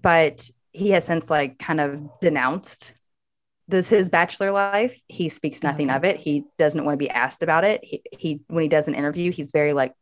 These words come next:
Speaker 1: quiet about it. He has
Speaker 2: Mm-hmm.
Speaker 1: taken down all pictures of his time on The Bachelor from his Instagram.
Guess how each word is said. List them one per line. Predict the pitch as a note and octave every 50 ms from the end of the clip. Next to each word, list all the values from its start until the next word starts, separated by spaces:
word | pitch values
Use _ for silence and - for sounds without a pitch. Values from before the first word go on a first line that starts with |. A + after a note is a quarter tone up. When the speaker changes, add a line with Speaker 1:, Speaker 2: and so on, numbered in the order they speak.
| _
Speaker 1:
quiet | - - - B2 A#2+ A#2+ C3+ D3
about | D3 D#3 D#3 E3
it. | F#3 F#3 - - - - - - _ _
He | F#3+ D#3+ F3+ E3
has | D#3 D#3+
Speaker 2:
Mm-hmm. | -
Speaker 1:
taken | D3+ D3 - D#3+ D3+
down | D3 C#3+
all | - - D3 C#3+
pictures | - - C#3+ C#3+ - - - F3 F#3 G3+ A3 - - - - _ - - - -
of | D#3 D#3 D#3
his | - D3+ D3
time | - - - C#3+ D3 C#3+
on | - C#3+ C#3
The | C#3+
Bachelor | C#3+ C3 B2+ C3 - - F3+ F3
from | - D3+ D#3+
his | C#3 B2+ -
Instagram. | C#3 C3+ - - D#3+ E3 E3 F3 F#3+ A3+ B3